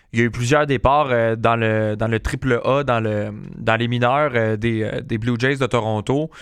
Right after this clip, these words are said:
Est-ce qu'il faut calmer les attentes dans le cas de Shane Bieber ? À, à quoi qu'on peut s'attendre déjà à, à ses premiers matchs avec l'organisation ?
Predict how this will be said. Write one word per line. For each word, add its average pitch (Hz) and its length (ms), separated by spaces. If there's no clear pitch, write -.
Est-ce 113 120
qu'il - 120
faut 165 120
calmer 151 340
les 143 200
attentes 156 280
dans 160 60
le 127 60
cas 139 120
de 135 40
Shane 135 220
Bieber ? 131 360
À, 127 280
à 127 40
quoi 175 200
qu'on 139 200
peut 135 160
s'attendre 135 520
déjà 123 420
à, 123 260
à - 40
ses - 160
premiers 127 340
matchs 131 260
avec 110 180
l'organisation ? 110 640